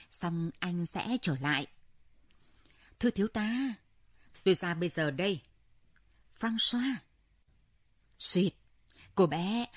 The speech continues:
đừng kêu la khóc lóc nữa. Mọi việc sẽ tốt đẹp.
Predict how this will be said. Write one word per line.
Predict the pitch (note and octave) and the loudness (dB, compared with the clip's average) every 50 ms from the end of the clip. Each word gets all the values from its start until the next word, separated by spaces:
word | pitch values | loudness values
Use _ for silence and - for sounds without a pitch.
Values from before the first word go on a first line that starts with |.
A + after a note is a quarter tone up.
| - - - | -16 -8 0
đừng | E3+ F3+ E3+ D#3+ D#3 D#3 D#3 | 4 4 6 6 4 2 2
kêu | - - G#3+ | 2 2 2
la | G3 G3+ G3 F#3+ F#3 | 2 2 0 -2 -2
khóc | - - B3+ C4+ - | -2 -2 -2 -2 0
lóc | - A3+ B3+ - | -2 -4 -2 -2
nữa. | F3+ E3+ - - B3+ C#4 - _ _ - - - - | -2 -2 0 0 -2 -4 -6 _ _ -20 -12 -2 0
Mọi | F#3+ E3+ - | 0 0 2
việc | - F3+ D#3 - | 2 0 0 0
sẽ | - F#3+ - - B3+ C4 - | -4 -6 -4 -4 -2 2 2
tốt | C4 D#4 - | 2 2 2
đẹp. | - D#3 D3+ C#3+ - | 0 0 0 0 -2